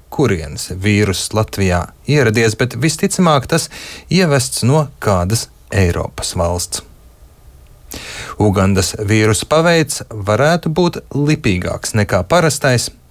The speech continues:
taču pagaidām zinātnisku pierādījumu tam nav. Vakcinācijas birojs tiks pārveidots, to paziņojusi Veselības ministrija. To pievienos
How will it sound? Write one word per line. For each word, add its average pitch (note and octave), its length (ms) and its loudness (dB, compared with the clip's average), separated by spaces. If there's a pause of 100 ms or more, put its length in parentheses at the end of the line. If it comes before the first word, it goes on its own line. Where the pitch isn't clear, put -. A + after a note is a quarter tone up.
taču G#2+ 240 -4
pagaidām C3 600 2 (100)
zinātnisku G#2+ 880 0
pierādījumu B2 720 2 (240)
tam F2+ 260 -2
nav. F#2+ 220 0 (3250)
Vakcinācijas F3 840 2
birojs B2+ 560 0 (180)
tiks D3+ 300 -2 (180)
pārveidots, G#2 720 0 (400)
to F#2 160 -8
paziņojusi G2 720 -4
Veselības - 640 -4
ministrija. G2+ 600 0 (720)
To G3 160 4
pievienos C#3+ 720 2